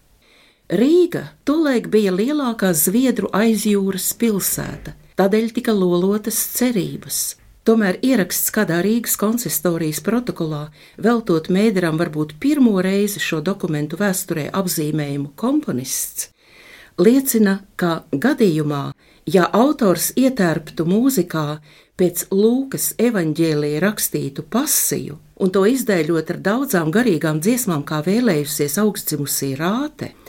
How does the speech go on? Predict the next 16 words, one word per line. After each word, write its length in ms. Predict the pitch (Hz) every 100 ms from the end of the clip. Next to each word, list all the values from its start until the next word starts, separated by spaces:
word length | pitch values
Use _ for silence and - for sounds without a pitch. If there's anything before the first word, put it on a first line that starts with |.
| - - -
tās 320 | 175 175 -
tomēr 520 | 254 294 262 220 -
nedrīkstētu 1300 | - 160 226 285 285 269 269 - 254 233 220 226 -
novirzīt 1000 | 165 180 214 220 196 190 208 208 202 -
no 260 | - 190 196
lūkšanas. 880 | 202 233 175 - - - - - - - - _ _ _ _ - - _ _ -
Mēders 460 | 233 359 339 277
sākumā 500 | - 302 330 269 247
pavadīja 440 | 247 294 233 208 196
Rīgā 340 | 269 269 202
tikai 280 | 202 254 214
dažus 420 | 190 277 - 240
gadus. 420 | - 196 143 147 - - - _
Pilsētas 680 | - 320 311 - 170 156 170
tipogrāfs 680 | - 277 156 156 139 131 -
Nellers 720 | 147 185 285 294 226 - -